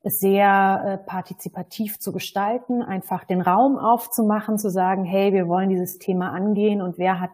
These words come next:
Bock mitzumachen?" Und wenn das am Anfang nur vier sind, dann würde ich mit den vier starten. Es werden mehr.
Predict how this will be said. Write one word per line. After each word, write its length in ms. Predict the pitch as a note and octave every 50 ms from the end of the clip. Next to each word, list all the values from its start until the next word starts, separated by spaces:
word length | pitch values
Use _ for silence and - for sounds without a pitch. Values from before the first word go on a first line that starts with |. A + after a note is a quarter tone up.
| _
Bock 300 | - F3+ E3+ F3 - - - _ _ _ _ _ _
mitzumachen?" 840 | - A#3 - - - - F3 D#3+ E3+ E3+ E3+ - G#3+ A#3+ D4 D4 - - - _ _ _ _ _ _
Und 120 | - F#3 G3
wenn 120 | G3+ A3+
das 140 | B3+ B3+ -
am 100 | G#3 E3+
Anfang 300 | F#3+ G#3+ G#3+ - A3 G#3
nur 140 | G3 F#3+ F3
vier 340 | - - - B3+ C4+ C4 A3
sind, 280 | F3 F3 F#3 G#3 A3
dann 180 | G#3+ G3 F#3 F3+
würde 120 | G#3 G#3
ich 100 | G#3+ -
mit 140 | G3+ G3 G3
den 120 | F#3+ F#3 F3+
vier 260 | - - A#3+ B3+ C4
starten. 600 | A#3 - - - D#3 D#3 E3+ F3+ F3 - G#3+ G#3
Es 140 | F#3+ F#3+ -
werden 300 | F#3 F#3 F#3+ G3 G3 F#3+
mehr. 460 | F3+ E3+ E3 D#3+ D3+ D3 D3 C#3+ -